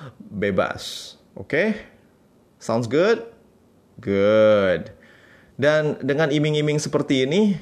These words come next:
rata-rata korban tuh pada nurut. Namun, aksi pijat refleksi dan cuci kaki ini dilakukan di pinggir tebing Skiron. Jadi Skiron ini akan pura-pura puas menikmati pijatan korban, lalu tanpa diduga oleh korban,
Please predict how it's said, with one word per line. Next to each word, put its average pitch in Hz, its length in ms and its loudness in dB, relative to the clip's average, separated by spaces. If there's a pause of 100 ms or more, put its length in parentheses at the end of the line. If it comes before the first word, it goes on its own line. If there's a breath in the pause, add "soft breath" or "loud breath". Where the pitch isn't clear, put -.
rata-rata 120 480 -2
korban 131 400 0
tuh 160 80 2
pada 110 160 2
nurut. 104 400 0 (800 loud breath)
Namun, 170 800 2 (320)
aksi 240 400 -4
pijat 117 400 0
refleksi 113 640 -2
dan 104 180 0
cuci 101 300 -8
kaki 110 400 -2
ini 170 80 0
dilakukan 101 560 -2
di 113 80 -2
pinggir 156 800 -2
tebing 123 400 0
Skiron. 120 560 -2 (800 loud breath)
Jadi 143 160 0
Skiron 160 400 2
ini 175 160 2
akan 147 320 -2
pura-pura 120 480 0
puas 107 400 0
menikmati 110 560 -2
pijatan 98 480 -2
korban, 92 480 -4 (400 loud breath)
lalu 156 320 2
tanpa 180 400 0
diduga 120 400 2
oleh 98 240 2
korban, 95 480 -4